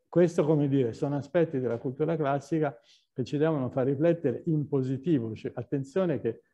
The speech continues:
già l'Eneide era più avanti di quanto siamo adesso noi in questo momento storico dell'Italia,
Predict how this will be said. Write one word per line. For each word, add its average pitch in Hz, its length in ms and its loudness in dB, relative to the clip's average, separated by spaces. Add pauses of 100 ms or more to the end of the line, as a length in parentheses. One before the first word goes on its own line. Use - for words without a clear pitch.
già 160 280 4
l'Eneide 160 720 2
era 139 280 0
più 151 160 0
avanti 160 500 0
di 131 100 0
quanto 131 340 -2
siamo 127 300 -6
adesso 123 440 -4
noi 147 220 -2
in 123 60 -2
questo 117 340 -6
momento 123 480 -6
storico 123 440 -4
dell'Italia, 113 720 -4